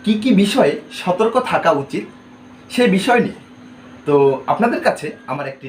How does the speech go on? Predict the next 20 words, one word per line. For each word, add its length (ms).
রিকোয়েস্ট 460
থাকবে, 260
যদি 180
আমার 200
এই 120
ভিডিওটি 420
আপনাদের 320
সামান্যতম 540
উপকারে 380
এসে 200
থাকে, 200
তাহলে 300
ভিডিওটিতে 580
একটি 140
লাইক 220
দিয়ে 160
আমাকে 220
নতুন 200
নতুন 180
ভিডিও 200